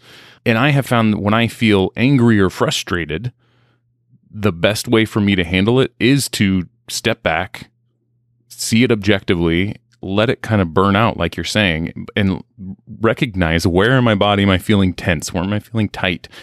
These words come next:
Where do I, what do I need to loosen up and let go of so that it can work its way through me? So not the same emotion, but the same principle being applied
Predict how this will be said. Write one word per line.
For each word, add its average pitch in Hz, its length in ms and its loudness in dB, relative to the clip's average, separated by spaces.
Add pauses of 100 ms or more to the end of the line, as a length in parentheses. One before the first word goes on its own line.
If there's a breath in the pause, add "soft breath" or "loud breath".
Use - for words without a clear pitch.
(240 loud breath)
Where 95 160 0
do 113 140 2
I, 110 80 2
what - 160 -2
do 110 80 2
I 107 80 4
need 107 180 2
to 92 300 2
loosen 98 500 -2
up 92 220 2
and 80 160 -6
let 92 200 -2
go 90 220 2
of 80 160 0
so 95 140 0
that 85 100 0
it 85 120 0
can 85 220 0 (360 loud breath)
work 90 340 -2
its - 160 -4
way 87 180 2
through 82 280 -6
me? 85 320 -2 (400 soft breath)
So - 280 0 (120)
not 123 460 2
the 123 100 0
same 135 340 2
emotion, 104 600 2
but 104 180 -4
the 117 100 0
same 113 260 2
principle 117 520 -2
being 95 240 2
applied 82 640 -4